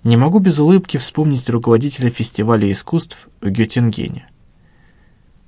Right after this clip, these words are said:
Нервозного, бывшего панка,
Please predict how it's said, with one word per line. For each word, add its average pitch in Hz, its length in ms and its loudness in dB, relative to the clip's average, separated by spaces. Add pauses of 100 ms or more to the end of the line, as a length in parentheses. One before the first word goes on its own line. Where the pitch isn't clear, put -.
(560)
Нервозного, 123 840 2 (160)
бывшего 135 600 0 (380)
панка, 98 520 -2